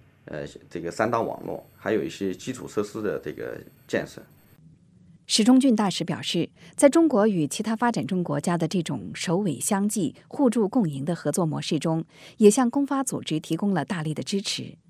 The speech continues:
Speaker 2: 仅在二零一三年到二零一六年，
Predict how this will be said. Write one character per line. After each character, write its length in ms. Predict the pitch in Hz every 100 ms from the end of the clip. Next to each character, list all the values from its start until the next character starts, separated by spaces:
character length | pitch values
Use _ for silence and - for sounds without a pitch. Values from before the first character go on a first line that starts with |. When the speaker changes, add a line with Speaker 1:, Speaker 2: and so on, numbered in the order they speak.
| - - - - -
Speaker 2:
仅 200 | - 214
在 120 | 247
二 140 | - 262
零 140 | 240
一 100 | 262
三 200 | 254 269
年 220 | 214 143
到 120 | 160 175
二 160 | 208
零 120 | 170
一 140 | 196 226
六 140 | 226
年， 340 | 151 135 123